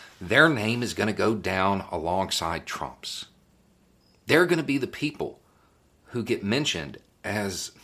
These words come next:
those who attempted to end the American experiment, those who attempted to undermine the elections,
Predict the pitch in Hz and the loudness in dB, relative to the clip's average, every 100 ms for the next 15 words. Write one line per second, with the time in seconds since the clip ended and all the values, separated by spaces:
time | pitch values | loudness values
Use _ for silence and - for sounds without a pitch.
0 | _ - 117 139 135 120 - 120 113 95 | _ -2 0 0 0 0 -2 -4 -4 -4
1 | 104 101 110 104 98 - 95 85 92 - | -4 -2 -2 -2 -8 -6 -6 -4 -4 -4
2 | 82 - - - - - - - _ _ | -8 -6 -6 -6 -10 -16 -20 -20 _ _
3 | _ _ _ _ _ _ _ _ - 107 | _ _ _ _ _ _ _ _ -2 0
4 | 131 120 113 104 123 113 95 - 98 104 | 0 0 0 -2 -2 -4 -4 -6 -2 0
5 | 98 87 85 73 73 78 73 - - - | 2 0 -2 -4 -6 -4 -4 -4 -6 -8
6 | - - | -18 -20